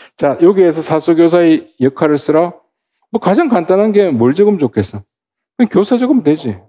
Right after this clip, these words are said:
어, 교사 하면 되죠. 자, 그다음 혹은 협력 교수자. 왜? 협력 수업하니까. 어,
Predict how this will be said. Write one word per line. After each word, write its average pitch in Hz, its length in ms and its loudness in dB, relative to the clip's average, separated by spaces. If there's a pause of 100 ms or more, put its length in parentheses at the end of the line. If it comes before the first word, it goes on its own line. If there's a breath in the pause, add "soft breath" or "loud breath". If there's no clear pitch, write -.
어, 92 260 -6
교사 160 300 2
하면 160 240 -6
되죠. 120 320 -6 (600)
자, 143 180 0
그다음 175 380 0
혹은 220 400 0 (560)
협력 214 640 2
교수자. 92 500 -4 (260)
왜? 135 200 2
협력 208 380 2
수업하니까. 101 680 -4 (280)
어, 104 180 0